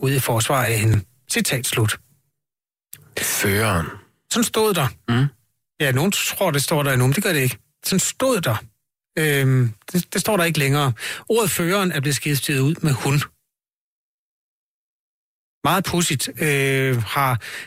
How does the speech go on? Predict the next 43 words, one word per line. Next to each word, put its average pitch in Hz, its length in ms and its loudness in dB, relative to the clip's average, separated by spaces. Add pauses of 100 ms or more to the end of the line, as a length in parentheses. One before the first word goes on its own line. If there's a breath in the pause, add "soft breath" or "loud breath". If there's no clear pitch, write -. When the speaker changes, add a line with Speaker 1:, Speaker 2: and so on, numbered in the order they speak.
(140 loud breath)
Speaker 1:
Asger 143 240 -2
Christensen, 151 520 0
som 143 220 2
vi 135 40 0
i 127 40 2
øvrigt 151 220 2
har 165 120 0
rakt 139 200 0
ud 175 100 2
til 156 140 -2
flere 165 200 0
gange, 143 200 2
han 156 100 2
har 170 100 0
bare 165 140 2
ikke 175 120 0
haft 147 140 -2
tid 180 140 0
til - 120 -2
at 139 80 -2
tale 151 200 0
om 151 80 4
det 135 80 2
her, 135 160 2 (560 loud breath)
men 151 260 2 (300)
ordet 226 320 0
er 170 40 2
blevet 151 220 -2
skiftet 165 320 -2
ud. 175 80 0
Der 170 100 -2
står 185 140 0
ikke 190 140 0
længere 180 220 2
ordet 156 240 2
føreren 135 560 0
om 127 200 2 (100)
Mette 127 180 0
Frederiksen. 113 500 0 (720 loud breath)
Men 139 160 2
der 160 100 2
eksisterer 151 500 0
en 165 160 2